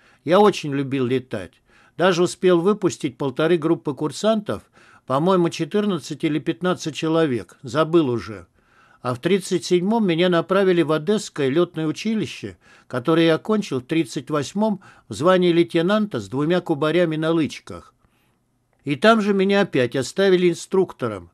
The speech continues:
Мне не очень-то хотелось, но уж больно хорошо давалось мне летное дело. И там уже в сорок первом году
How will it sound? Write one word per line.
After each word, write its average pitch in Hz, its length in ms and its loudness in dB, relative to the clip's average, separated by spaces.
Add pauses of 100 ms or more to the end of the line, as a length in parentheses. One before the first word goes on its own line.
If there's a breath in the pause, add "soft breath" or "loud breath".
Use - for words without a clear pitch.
(340 soft breath)
Мне 160 180 0
не 202 140 2
очень-то 160 440 -2
хотелось, 151 720 -2 (840 soft breath)
но 147 120 0
уж 165 120 4
больно 190 360 2
хорошо 160 520 0
давалось 165 560 0
мне 165 140 -2
летное 170 400 0
дело. 120 480 -6 (380 soft breath)
И 131 100 -6
там 214 260 4
уже 160 220 0
в - 80 -8
сорок 143 320 -2
первом 135 360 -2
году 139 500 0